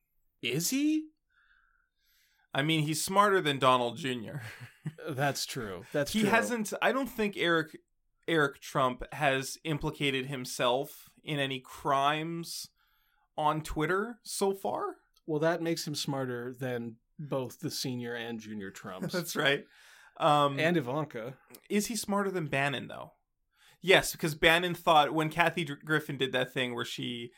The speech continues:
Speaker 2: had
Speaker 1: Oh.
Speaker 2: a decapitated Trump head, Bannon thought that was his real dad. So Eric is the smartest Trump.
Speaker 1: I don't think Bannon actually thought that. I think that is just something they said to stir up controversy.
Speaker 2: Right, but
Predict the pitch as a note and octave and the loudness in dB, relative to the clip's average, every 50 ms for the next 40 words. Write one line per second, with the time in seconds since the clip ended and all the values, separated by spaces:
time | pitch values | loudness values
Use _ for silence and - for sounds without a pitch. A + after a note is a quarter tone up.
0 | _ - - - E3 D#3+ E3 C#3+ B2 A#2+ A#2+ A2+ A#2+ C#3+ - - D#3 C3+ - - | _ -18 -8 0 4 4 6 6 6 4 2 0 -4 -8 -2 2 4 4 4 2
1 | A#2+ - D#3 C#3 B2 A#2+ A#2+ A2+ - - C3 A#2+ A2+ - - B2 A2+ A2 A2 G#2+ | -2 -2 0 0 2 2 0 -2 -4 -4 -4 -4 -4 -4 -2 -2 0 0 -2 0
2 | - C3+ B2+ B2+ C3 C3 - - B2 A#2+ - A#2+ G#2+ A2 A2+ A#2 - - - - | 2 2 2 2 2 0 0 0 0 2 2 0 -2 -2 -4 -8 -10 -12 -14 -12
3 | - C#3+ C#3+ A#2 C3 C#3+ C3 A#2 A#2 A2+ - - G#2+ G2+ G2 G#2+ - C#3+ - _ | -12 -10 -10 -10 -10 -10 -8 -6 -4 -4 -4 -4 -6 -6 -6 -8 -8 -8 -12 _
4 | _ _ _ _ _ _ - - - - C3 A#2 A#2 A2+ A2+ A2+ - - E3 D#3+ | _ _ _ _ _ _ -16 -10 -4 -2 0 0 0 0 -2 -2 0 4 6 6
5 | D#3+ D#3 D#3 - - - _ _ - E3 D3 C3 B2+ B2+ C3 A#2+ - - C#3 B2 | 6 6 4 -2 -12 -20 _ _ 0 0 0 0 -2 -4 -6 -6 -4 0 2 2
6 | A#2+ A#2+ A#2 A#2 - - - B2 - - - - - - E3+ A3+ C4 C4+ C4 - | 2 2 0 -2 -4 -8 -10 -10 -12 -12 -16 -12 -4 -2 0 2 2 0 0 0
7 | A#3+ G#3 D#3+ C3+ C#3+ C#3+ C#3 C#3+ C#3+ C3+ B2+ B2 - - B2 A#2+ A#2 - - - | -2 -2 -2 -2 -4 -2 -2 -2 -2 -2 -4 -4 -6 -4 -4 -4 -4 -6 -8 -8
8 | C3+ A#2+ A2+ - - C3 A#2 A#2+ - - D3+ C#3+ D3 C#3+ - _ _ - D3 D3+ | -8 -8 -8 -8 -6 -6 -4 -4 -2 -2 -2 0 -2 -4 -6 _ _ -2 -2 -2
9 | D3+ - E3+ D#3+ D#3 - D#3 C#3+ C#3+ C#3 B2+ - C#3+ C3+ - - C#3+ C3 B2 - | -2 -2 -4 -4 -2 0 0 0 0 0 -4 -4 -4 -4 -4 -4 -4 -6 -6 -6
10 | C3+ B2+ B2 A2+ A2 A2+ A2+ G#2+ - - - - D#3 B2+ A2 G#2 F#2 E2+ - - | -6 -6 -6 -6 -6 -8 -6 -6 -4 -4 -2 -2 -2 -2 -2 -2 -4 -6 -10 -18
11 | _ _ _ _ _ _ _ _ _ _ _ - - - B2+ A2+ A2+ A2 - - | _ _ _ _ _ _ _ _ _ _ _ -10 -6 -4 -4 -4 -4 -6 -6 -6
12 | - C3+ A2+ G#2+ - - - A#2 G#2 G2+ - G#2 F2+ E2+ E2+ F2+ - - E3 E3 | -4 -4 -4 -4 -6 -8 -10 -10 -10 -10 -12 -14 -14 -12 -12 -12 -4 2 6 6
13 | D#3 D3 D3 D#3 D#3+ C#3+ C3+ B2+ - | 6 6 6 4 4 4 4 2 -2